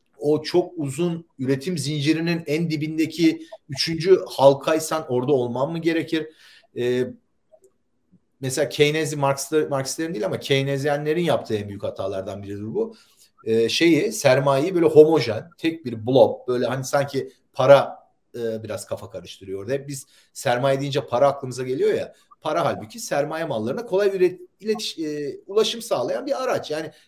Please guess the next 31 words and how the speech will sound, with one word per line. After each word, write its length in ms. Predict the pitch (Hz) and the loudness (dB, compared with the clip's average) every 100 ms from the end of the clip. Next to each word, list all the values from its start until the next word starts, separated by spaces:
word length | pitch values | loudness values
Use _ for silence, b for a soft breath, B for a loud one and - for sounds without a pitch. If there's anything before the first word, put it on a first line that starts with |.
| _ | _
kendisi 520 | - 151 170 170 185 | -2 -2 -2 -8 -8
bir 100 | 175 | -6
üretime 400 | 175 170 175 170 | -4 -4 -4 -10
bir 120 | 151 _ - | -10 _ -8
katkısı 380 | 160 - - | -8 -8 -6
yok. 240 | 277 175 B B _ | -4 -4 B B _
Bugün 320 | 143 156 151 | -10 -10 -10
daha 160 | 160 156 | -6 -6
önce 160 | 147 156 | -4 -4
de 100 | 147 | 0
belki 240 | 139 156 | 0 0
örneğini 300 | 151 151 151 | -4 -2 -4
vermiştim. 420 | 151 156 147 107 | -4 -6 -10 -12
Sen 340 | - 135 131 b b _ | -4 -4 -4 b b _
Robinson 480 | 151 151 - 156 151 | 0 0 -4 -4 -4
Crusoe 380 | 151 135 117 147 | -6 -4 -4 -4
bir 160 | 156 | 0
bavul 340 | 147 143 139 135 | 2 2 2 0
doları, 540 | 147 143 139 135 131 - | 2 2 2 0 -4 -10
e, 240 | 127 127 | -10 0
doldur, 300 | 175 113 - | 0 0 -2
adaya 260 | 165 135 147 | -4 -2 -2
git 220 | 214 233 | -4 -4
bakalım. 320 | 196 147 120 | -4 -2 -4
Ne 80 | 143 | -4
işine 220 | 185 190 | -4 -2
yarayacak 260 | 185 135 127 | -4 -2 -4
o 140 | 117 | -6
bir 140 | 113 110 | -8 -8
bavul 240 | 104 107 | -8 -8
dolar? 260 | 104 101 | -12 -14